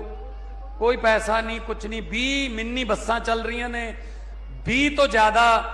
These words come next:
ਡਾਕਟਰੀ ਕੈਂਪ ਲੱਗੇ ਨੇ, ਕਲੀਨਿਕ ਬਣੇ ਹੋਏ ਨੇ। ਜਗ੍ਹਾ ਜਗ੍ਹਾ ਤੇ ਤੁਸੀਂ ਜਾਓਗੇ, ਸ਼ਹਿਰ 'ਚ ਕਿਤੇ ਵੀ ਜਾਓਗੇ, ਤੁਹਾਨੂੰ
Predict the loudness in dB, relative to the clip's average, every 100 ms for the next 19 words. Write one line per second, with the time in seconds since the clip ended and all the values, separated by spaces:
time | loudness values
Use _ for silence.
0 | -10 -12 -12 -12 -12 -12 -12 -12 -4 2
1 | 2 2 -2 -2 2 2 2 -2 2 0
2 | 0 -4 -6 -6 -4 -2 -2 -2 -2 -2
3 | -2 -2 -2 -4 -6 -8 -12 -12 -12 -12
4 | -12 -12 -12 -12 -12 -12 -12 -6 -2 0
5 | 2 0 0 -2 -2 -6 -6 -4 -4 -2
6 | -6 -4 -4 -4 -8 -10 -4 -4 -2 -2
7 | 0 0 -4 -4 -4 -4 -4